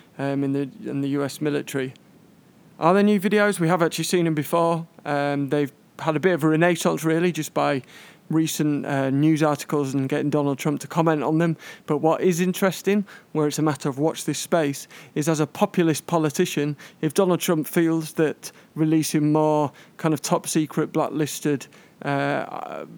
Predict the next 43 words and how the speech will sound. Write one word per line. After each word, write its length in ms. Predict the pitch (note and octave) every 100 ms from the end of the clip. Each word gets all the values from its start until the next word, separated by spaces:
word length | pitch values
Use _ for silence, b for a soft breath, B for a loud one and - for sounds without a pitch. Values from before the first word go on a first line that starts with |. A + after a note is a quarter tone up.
| D#3
videos 680 | D#3 E3 D#3+ D3 D3 C#3+ C3+ -
and 200 | D3 C#3
reports 640 | C3+ E3 D#3 C#3 - - b b
from 220 | - F3+ D3+
the 80 |
Pentagon 580 | C#3+ D#3 D3 - D3 D3
will 140 | D3+ C#3+
garner 300 | E3 D#3+ D3+
him 200 | D#3+ D3+
more 180 | D#3+
votes, 480 | D3 E3 E3+ - - B B _
then 300 | E3+ E3 D3+
he 200 | C#3 E3+
will 220 | D3 F3
be 120 | D#3
doing 300 | D#3 E3 E3+
it. 220 | C3 - -
So 400 | - D3 C#3+ C3 B B B
if 120 | D3+
he 120 | C#3+ F#3
thinks 280 | F3+ D#3
it's 120 | D3+ F3+
interesting 720 | E3+ D#3 D#3 - D#3+ D3+ C#3 B B
and 420 | - C#3+ C#3+ C#3 B B -
the 100 | D#3
news 260 | D#3+ E3+
thinks 260 | - D#3 -
it's 140 | -
interesting, 640 | D3 C#3 D3 C#3 - C#3 C3 B B -
which 180 | D3+ -
means 260 | D3 C3
we 200 | D3+ F3
think 260 | D#3+ D3 C#3
it's 160 | C#3+
interesting, 600 | C#3 C3 C#3 C3 - B2+ B2 B B _
then 220 | C3+ C3+
we 100 | C3+
might 240 | C#3+ D3
be 80 | C#3+
seeing 260 | C#3 C#3+ C3+
a 60 |
lot 200 | C3+ D3
more 360 | D#3+ D#3+ D3 B2